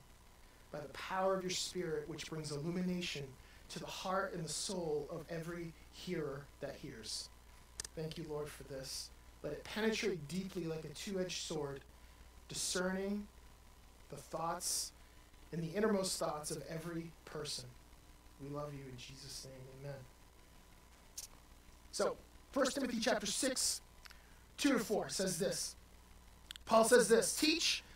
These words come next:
and urge these things." As you guys remember, you may have, if you've been tracking, Paul s-, has said this many times in First Timothy.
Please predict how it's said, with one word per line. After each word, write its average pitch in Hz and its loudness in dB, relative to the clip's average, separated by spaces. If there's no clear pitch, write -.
and 240 10
urge 262 12
these 262 6
things." 233 6
As 226 8
you 269 4
guys 277 10
remember, 226 10
you 214 0
may 240 10
have, 226 8
if 202 2
you've 220 2
been 226 8
tracking, 208 8
Paul 254 10
s-, - 6
has 220 10
said 269 10
this 214 8
many 233 8
times 233 4
in 226 8
First 226 10
Timothy. 226 4